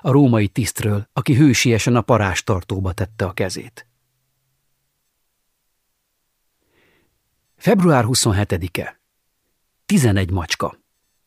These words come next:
Az első macska kényesen tekergeti és masszírozza a bokáját. Ugyan kimondta neki, hogy a tűsarkú viselése praktikus dolog. A másik macska morogva a párnába fúrja a fejét.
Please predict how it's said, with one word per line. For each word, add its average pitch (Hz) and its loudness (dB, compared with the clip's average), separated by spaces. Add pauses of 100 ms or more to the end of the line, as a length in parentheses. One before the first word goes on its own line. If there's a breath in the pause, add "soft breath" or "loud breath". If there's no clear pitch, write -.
(1500 soft breath)
Az - -6
első - 2
macska 123 0
kényesen 143 0
tekergeti 107 -2
és 90 -6
masszírozza 98 -2
a 85 -6
bokáját. - -10 (520 soft breath)
Ugyan 156 4
kimondta 147 4
neki, 117 0
hogy 117 0
a 107 0
tűsarkú 104 -4
viselése 98 -2
praktikus 92 -8
dolog. - -20 (800 soft breath)
A 120 -4
másik 110 -2
macska 113 -4 (260 soft breath)
morogva 113 2
a 95 -4
párnába 92 -2
fúrja 98 -6
a 92 -6
fejét. - -12